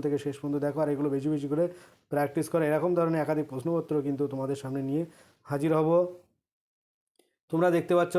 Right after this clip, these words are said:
এটা কিন্তু ম্যাথামেটিক্স বা গণিতের একটা গুরুত্বপূর্ণ প্রশ্নপত্র ষষ্ঠ শ্রেণীর। এছাড়াও কিন্তু একাধিক প্রশ্নপত্র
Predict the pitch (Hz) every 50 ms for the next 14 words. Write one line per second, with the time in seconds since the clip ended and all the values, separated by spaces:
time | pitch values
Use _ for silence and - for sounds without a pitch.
0 | 180 170 160 156 160 143 156 165 170 151 160 170 170 170 170 - _ - 131 139
1 | 147 147 151 160 160 160 160 147 160 165 165 160 - - - - _ _ - 147
2 | 135 143 139 135 123 120 135 147 156 147 165 151 147 - - 160 127 131 127 120
3 | 123 143 143 151 151 160 139 151 147 131 160 156 156 156 156 - 160 165 165 165
4 | - - - _ _ _ - - - 147 143 143 - 170 156 165 165 160 160 165
5 | 165 170 170 - - 147 151 151 165 160 170 170 160 170 160 143 127 - 123 147
6 | 151 160 156 - 143 135 165 160 156 156 156 -